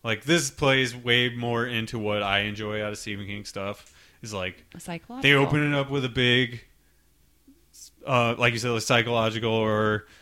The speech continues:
Speaker 1: or, um, ethereal mystery. You know what I
Speaker 2: Mm-hmm.
Speaker 1: mean? Uh, let's see. I have, at the end, I had my theories. Again,
Speaker 2: <laughs>
Speaker 1: dog is definitely involved.
Speaker 2: Yeah.
Speaker 1: I think he did bury the head.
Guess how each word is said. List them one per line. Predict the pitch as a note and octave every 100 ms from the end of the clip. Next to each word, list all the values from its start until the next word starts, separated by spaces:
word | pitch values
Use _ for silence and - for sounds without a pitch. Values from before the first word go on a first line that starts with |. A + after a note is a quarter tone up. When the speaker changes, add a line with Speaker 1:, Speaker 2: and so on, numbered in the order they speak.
| _ -
Speaker 1:
or, | A2+ A2 G#2 B2 _
um, | - G#2+ G2 F#2+ F#2 G#2+ _ _ _
ethereal | C3+ C3 C3+ C#3 C3+ C3+ C3+
mystery. | B2+ C3 B2+ - C3 C#3 C#3+
You | C#3 C3+
know |
what | C3+
I |
Speaker 2:
Mm-hmm. | C3+
Speaker 1:
mean? | C3+ C#3 C#3 - _ - - _ _ _ _ _ _ -
Uh, | A#2+ G#2+ G#2 G#2 G2+ G2+
let's | G2+ G2+
see. | - - - G#2+ G#2 G2 G2 F#2+ F#2+ F#2 F#2 F#2 F#2 F#2 F2+ - - _ _ _ _ _ _ _ _ -
I | G2+
have, | G2 - - - - -
at | A#2
the | A#2 A2+
end, | A2+ G#2+
I | G2+ A#2+
had | A2+
my | A2+ A2+
theories. | B2 B2 A2 G2+ - -
Again, | C#3 A#2 A#2+ G#2+ A#3+ F#3+ G3+ A3+ A#3+ _
Speaker 2:
<laughs> |
Speaker 1:
dog | C#3 B2 B2
is | A#2+
definitely | A#2+ A#2 C3
involved. | C3 A#2 G#2 G2+ - - _ _
Speaker 2:
Yeah. | - E3
Speaker 1:
I | D#3+ _ - - _ _ -
think | C3 B2+
he | C#3
did | B2+ B2+ B2
bury | B2 A#2+
the | A#2+ A#2+
head. | G#2+ G2